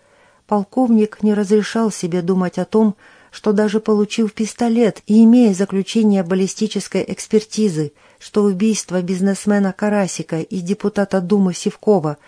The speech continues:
были совершены из данного оружия, он дальше не продвинется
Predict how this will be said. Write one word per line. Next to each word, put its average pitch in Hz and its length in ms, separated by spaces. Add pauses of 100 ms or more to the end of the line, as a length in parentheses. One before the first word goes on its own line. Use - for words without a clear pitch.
(260)
были 196 280
совершены 202 680
из 202 220
данного 180 500
оружия, 175 540 (460)
он 247 220
дальше 214 360
не 220 100
продвинется 208 840